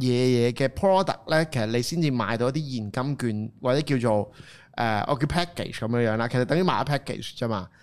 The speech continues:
即係你美容有啦，跟住你健身有啦。噉其實都係呢，你本身呢，你呢一個賣到 package 嘅嘢，其實你要同嗰啲客呢，有個比較強嘅 personal attachment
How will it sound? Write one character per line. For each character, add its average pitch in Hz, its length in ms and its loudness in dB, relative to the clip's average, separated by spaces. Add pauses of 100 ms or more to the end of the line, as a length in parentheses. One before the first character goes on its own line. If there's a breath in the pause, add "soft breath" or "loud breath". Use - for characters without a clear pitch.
(120 soft breath)
即 185 80 0
係 180 40 2
你 170 60 6
美 127 220 0
容 110 220 0
有 104 180 2
啦， 147 580 0 (380 soft breath)
跟 156 160 2
住 139 60 6
你 123 140 2
健 117 360 0
身 139 300 0
有 101 200 2
啦。 120 520 0 (360 soft breath)
噉 220 200 0
其 185 80 2
實 127 120 2
都 233 140 2
係 190 120 4
呢， 151 260 2 (120)
你 160 100 2
本 123 360 0
身 208 160 0
呢， 214 140 2
你 127 160 0
呢 160 220 2
一 202 100 0
個 151 160 0
賣 123 320 0
到 127 80 0
package 160 480 -4
嘅 120 180 0
嘢， 131 60 -4
其 127 80 -4
實 113 140 -2
你 131 100 0
要 147 120 -2
同 90 340 -10
嗰 - 80 0
啲 175 140 -4
客 143 340 -6
呢， 143 120 2 (380 loud breath)
有 156 100 0
個 165 80 2
比 165 120 0
較 202 120 2 (120)
強 - 340 -10
嘅 120 60 -6
personal 156 480 0
attachment 123 520 -4